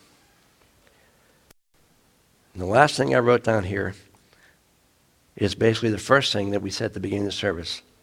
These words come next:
Are you thirsty for God, his word? That's the only thing that can satisfy.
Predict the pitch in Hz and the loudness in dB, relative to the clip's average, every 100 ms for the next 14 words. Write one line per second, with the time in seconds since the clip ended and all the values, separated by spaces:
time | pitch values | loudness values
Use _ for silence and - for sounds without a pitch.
0 | _ _ _ _ _ _ _ _ _ _ | _ _ _ _ _ _ _ _ _ _
1 | 107 117 123 123 - 143 170 - 104 110 | 2 2 2 -2 4 6 4 0 -6 -6
2 | - - _ _ _ - 117 95 110 113 | -12 -20 _ _ _ -10 -8 -4 -4 -4
3 | 107 107 - - _ _ _ - - 98 | -6 -10 -18 -20 _ _ _ -18 -6 -4
4 | 92 98 95 87 78 - _ _ _ _ | -4 -6 -10 -10 -14 -20 _ _ _ _
5 | _ _ _ _ _ _ _ _ _ _ | _ _ _ _ _ _ _ _ _ _
6 | _ _ _ _ _ _ _ 147 - 135 | _ _ _ _ _ _ _ 0 0 -2
7 | - 165 196 196 196 160 147 - 127 113 | 4 6 8 8 6 2 2 2 0 0
8 | - 139 151 131 - 92 - | -2 -2 -2 -2 -6 -10 -12